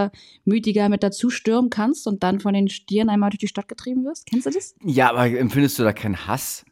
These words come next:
Speaker 2: Also das ist so, da empfinde ich wirklich so, das ist so, das ist für mich Tierquälerei.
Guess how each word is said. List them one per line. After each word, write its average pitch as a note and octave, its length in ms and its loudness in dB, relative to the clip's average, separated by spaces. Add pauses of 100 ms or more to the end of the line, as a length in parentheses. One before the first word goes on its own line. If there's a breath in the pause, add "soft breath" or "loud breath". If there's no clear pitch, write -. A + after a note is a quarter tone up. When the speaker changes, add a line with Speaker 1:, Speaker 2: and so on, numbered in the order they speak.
(380 soft breath)
Speaker 2:
Also A#2 200 0
das A2 140 0
ist - 100 -10
so, A#2 80 -8
da G#2 200 2
empfinde A2 520 -4
ich G#2+ 140 -4
wirklich G2+ 300 -8
so, A2 100 -6
das G2+ 240 -8
ist A#2+ 120 -10
so, A#2 140 0
das G#2+ 160 -6
ist A2+ 100 -8
für B2 100 -6
mich A2 120 -2
Tierquälerei. E2+ 600 -8